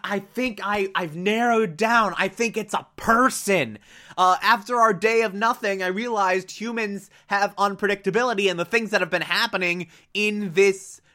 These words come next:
neighborhood are happening if a person behaves unpredictably. A person i-,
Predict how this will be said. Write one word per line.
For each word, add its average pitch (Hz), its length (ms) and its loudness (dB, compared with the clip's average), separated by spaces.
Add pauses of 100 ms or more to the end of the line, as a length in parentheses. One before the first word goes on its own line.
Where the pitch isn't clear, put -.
neighborhood 196 840 2
are 180 160 2
happening 202 600 -4
if 202 120 -4
a 202 80 -4
person 208 420 0
behaves 190 440 4
unpredictably. 190 760 0
A 147 60 0
person 208 480 0
i-, 202 220 -4